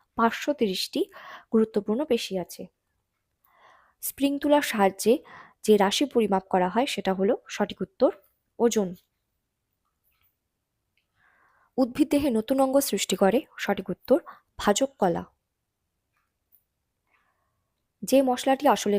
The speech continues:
গাছের চাল, সেটি হলো সঠিক উত্তর দারুচিনি।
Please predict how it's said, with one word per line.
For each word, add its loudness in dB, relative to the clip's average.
গাছের 0
চাল, 0
সেটি -6
হলো 0
সঠিক -8
উত্তর -2
দারুচিনি। 0